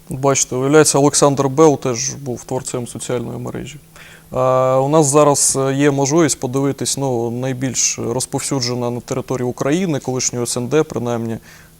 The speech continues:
соціальна мережа ВКонтакті, інтерфейс якої взятий повністю за основу, взятий, е,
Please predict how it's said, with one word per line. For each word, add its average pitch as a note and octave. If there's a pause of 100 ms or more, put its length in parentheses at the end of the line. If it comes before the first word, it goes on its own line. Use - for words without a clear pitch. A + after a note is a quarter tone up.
соціальна C3
мережа C3
ВКонтакті, C#3
інтерфейс C3
якої A#2+
взятий A2
повністю A2
за A2+
основу, A2+ (340)
взятий, A#2
е, A2